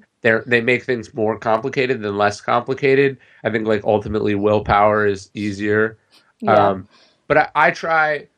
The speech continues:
Speaker 1: I try to, to schedule. So it's, you know, I'm,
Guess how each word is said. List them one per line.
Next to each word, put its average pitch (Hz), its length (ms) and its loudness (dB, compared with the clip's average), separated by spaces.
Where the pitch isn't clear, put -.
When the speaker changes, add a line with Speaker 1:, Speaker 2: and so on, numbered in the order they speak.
Speaker 1:
I 139 100 0
try 156 300 -2
to, 147 180 -2
to - 260 -8
schedule. 117 840 -4
So 110 300 -8
it's, 104 200 -12
you 110 140 -8
know, 107 180 -4
I'm, 104 240 -8